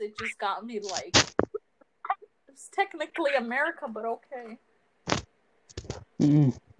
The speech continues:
Speaker 2: okay.
Speaker 1: And British, and the British people in the background, like, okay. Like, okay, we don't care. But anyways, yeah, the question was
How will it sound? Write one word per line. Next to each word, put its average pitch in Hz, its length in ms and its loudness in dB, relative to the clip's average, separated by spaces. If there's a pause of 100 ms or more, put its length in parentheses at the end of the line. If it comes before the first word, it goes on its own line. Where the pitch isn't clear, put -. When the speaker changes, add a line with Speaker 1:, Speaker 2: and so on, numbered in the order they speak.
(100)
Speaker 2:
okay. 139 300 -4 (600)
Speaker 1:
And 320 260 4
British, 247 400 -2 (240)
and 240 160 -8
the 233 80 -4
British 214 380 -2
people 220 220 -10
in 208 40 -10
the 214 60 -14
background, 185 500 -8
like, 180 240 -12 (120)
okay. 214 440 -10 (3250)
Like, 302 260 6 (120)
okay, 285 540 0
we 254 80 -8
don't 269 260 -8
care. 262 520 -10 (540)
But - 100 -8 (2750)
anyways, 233 540 -12
yeah, 269 280 4
the 208 100 -4
question 269 480 -6
was 196 680 -4